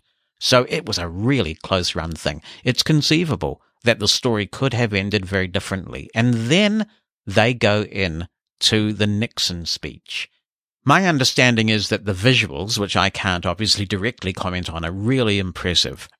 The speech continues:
As blind listeners, we are probably one of the most critical audiences for deciphering deepfake because we're really attuned to listening carefully.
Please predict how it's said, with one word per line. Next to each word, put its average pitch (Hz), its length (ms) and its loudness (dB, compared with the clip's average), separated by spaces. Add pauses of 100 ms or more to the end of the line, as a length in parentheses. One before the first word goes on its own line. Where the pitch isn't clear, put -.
(400)
As 143 280 4
blind 127 500 2
listeners, 92 500 -2
we 104 200 0
are 101 60 2
probably 107 600 -2
one 101 160 2
of 104 60 2
the 98 60 -2
most 92 300 -2
critical 117 640 0
audiences 92 920 0
for 104 300 -4
deciphering 101 760 0
deepfake - 720 -6
because 98 340 0
we're 101 160 2
really 104 300 2
attuned 90 640 0
to 92 400 0
listening 92 460 0
carefully. 90 580 -2